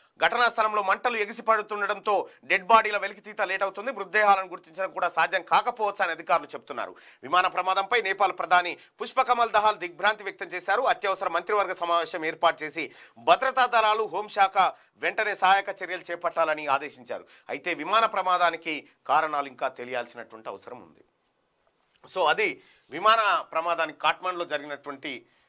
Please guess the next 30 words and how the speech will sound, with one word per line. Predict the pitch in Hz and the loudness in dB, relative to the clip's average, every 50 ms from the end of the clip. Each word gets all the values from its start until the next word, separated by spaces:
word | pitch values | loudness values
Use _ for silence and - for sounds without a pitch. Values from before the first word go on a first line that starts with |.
| _ _ | _ _
ఏది | 113 135 143 151 143 | -12 -8 -6 -6 -6
నేపాల్లో | 127 143 170 175 - 185 180 170 | -2 -2 -2 2 2 2 2 2
జరిగినటువంటి | 160 - 147 139 143 147 139 135 - 143 139 135 | 0 -2 -6 -6 -4 -6 -6 -6 -6 -10 -10 -10
విమాన | 131 123 127 143 147 143 143 123 - - - | -12 -8 -4 -2 0 0 0 -2 -4 -6 -14
దుర్ఘటనకు | 101 - 131 127 120 135 127 117 113 110 - | -18 -16 -14 -6 -6 -6 -6 -6 -10 -12 -12
సంబంధించిన | - 98 101 98 95 95 - - 123 | -14 -14 -14 -16 -16 -20 -18 -14 -12
వార్త. | 104 92 101 107 - | -8 -8 -8 -6 -4
ఇక | 226 240 180 143 117 - - - - - _ - | -6 -2 0 0 0 0 -2 -10 -20 -20 _ 0
నేడు | 170 233 269 277 | 2 2 4 4
ఢిల్లీలో | 208 185 240 254 277 302 285 302 294 | 0 -4 -6 -2 0 6 6 6 6
మోడీ | 262 247 262 - 285 277 | 6 2 0 0 0 0
రోడ్ | 233 247 254 247 | 0 0 -2 0
షో. | - 233 156 - - _ _ _ _ - | -2 -4 -4 -6 -6 _ _ _ _ -2
పటేల్ | 185 - 269 285 277 - | 0 2 2 2 4 2
చౌక్ | 269 254 254 | 0 0 0
నుంచి | 254 247 240 247 254 | -4 -8 -10 -12 -12
జైసింగ్ | - - 220 254 247 254 247 240 | -4 -4 -4 -4 -4 -6 -6 -2
రోడ్ | 233 233 226 | 2 4 6
వరకు | 226 220 220 220 - 226 175 - - _ _ - | 6 6 4 2 -2 -6 -8 -8 -10 _ _ 0
హస్తినాలో | 170 196 - - 247 233 233 226 226 214 | 0 0 0 -4 -2 0 2 2 2 2
కొనసాగనున్న | 214 - 202 202 226 220 - 220 214 208 214 208 202 202 | 0 -2 -2 -2 -2 2 2 2 2 2 0 -2 0 0
ర్యాలీ | 180 170 175 185 202 208 202 | 0 2 2 2 2 2 0
అంటూ | 196 185 - 220 196 170 156 - - _ _ - | -4 -4 -6 -8 -10 -10 -12 -12 -18 _ _ -8
అసలు | 160 - 226 208 | -6 -4 -2 -2
ఎందుకోసం | 208 240 311 311 302 285 269 262 254 240 | -2 -2 -2 4 6 6 6 6 0 -2
ర్యాలీ | 226 214 214 214 220 | 0 0 0 0 -2
చేస్తా | 180 196 196 185 - 196 | -4 -6 -6 -4 -2 -2
ఉన్నాడు | 185 180 175 175 165 165 | -2 0 0 -2 -2 -2
మోడీ | 160 160 160 160 160 151 | -4 -6 -4 -4 -2 -4
అంటే | 135 123 - 180 185 139 135 156 220 - | -4 -6 -6 -6 -2 -2 -2 -2 -4 -10